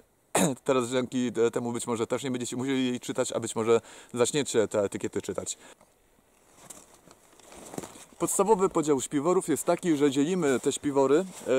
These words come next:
e, na syntetyczne i puchowe. To jest jakby najbardziej grupa, e, no, to jest najbardziej szerokie rozróżnienie śpiworów. E, i tutaj właśnie od punktów. E,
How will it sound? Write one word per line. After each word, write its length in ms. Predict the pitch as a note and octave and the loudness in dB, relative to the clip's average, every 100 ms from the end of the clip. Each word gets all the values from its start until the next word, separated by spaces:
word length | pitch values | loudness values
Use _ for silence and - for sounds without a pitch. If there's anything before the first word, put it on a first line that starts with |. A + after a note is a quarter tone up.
| C3 | 2
e, 40 | |
na 340 | C3 B2+ A#2 A2 - _ _ _ | 2 2 2 0 -6 _ _ _
syntetyczne 920 | - - G3+ G3+ - D#3 - D#3 D#3+ D3+ _ - | -2 2 4 4 2 -2 -2 -2 -2 -4 _ -10
i 80 | C#3 | -4
puchowe. 440 | D#3+ B2+ F#2+ F2+ - _ _ - | 0 2 2 0 -8 _ _ 0
To 120 | G3+ | 6
jest 200 | F#3+ F3 | 8 8
jakby 220 | D#3+ C#3+ D3 | 4 2 2
najbardziej 520 | C#3 C3 D#3 C#3+ C#3 | 2 2 2 2 2
grupa, 460 | C3+ C#3 C3+ B2+ B2 B2 B2+ B2 B2 B2 B2 B2+ | 0 2 4 4 4 4 4 4 4 4 4 2
e, 60 | B2 | 2
no, 160 | C3 | 0
to 160 | B2 C#3+ | 2 2
jest 120 | C3+ | 2
najbardziej 340 | C#3+ C#3+ C#3 B2+ | 2 0 0 -2
szerokie 420 | B2+ B2 C3+ B2 | -2 2 2 2
rozróżnienie 680 | A#2 A#2 A2+ B2+ A#2+ A2 | 0 -4 -4 0 2 0
śpiworów. 520 | F2+ - A2 A2 A3+ - - - - - - - - _ _ - - | -2 -2 2 2 2 -2 -20 -20 -20 -20 -20 -20 -20 _ _ -16 -4
E, 300 | D#3 D3 D3 | 2 2 2
i 120 | D#3 | 0
tutaj 220 | E3 E3 | 2 2
właśnie 400 | D3 C#3 D3 C3 G#2 - | 2 2 2 0 0 -4
od 140 | - | -4
punktów. 640 | - F#3+ D#3 - G2+ - - _ _ _ - | 2 4 4 0 -6 -6 -14 _ _ _ -4
E, 320 | C3 C#3 | 0 2